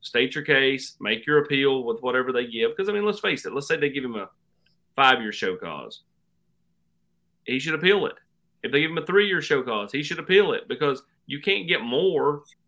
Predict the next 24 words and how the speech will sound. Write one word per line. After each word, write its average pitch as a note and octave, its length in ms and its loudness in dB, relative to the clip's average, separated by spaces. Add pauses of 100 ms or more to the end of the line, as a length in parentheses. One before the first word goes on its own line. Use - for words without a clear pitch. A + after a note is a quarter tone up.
(120)
but C3+ 220 -2
you D3 140 -4
never D#3 220 2
know. F3+ 220 -2
They A#2+ 100 0
may A#2+ 160 -2
go, A#2 200 -2
"Okay, D3 280 0
three, D#3+ 300 -4
okay, D#3 200 0
we'll D3+ 160 2
do D3 140 -2
two. F#2+ 380 -4
Uh, G2 100 -14
five, D3 300 -2
we'll C#3+ 140 -4
do C#3+ 140 -4
four," F#2 460 -8
you B2+ 80 -6
know, C3+ 140 -2
whatever. D3+ 380 0
I A2 60 -4
mean, C#3+ 160 -4
like, C3+ 180 -4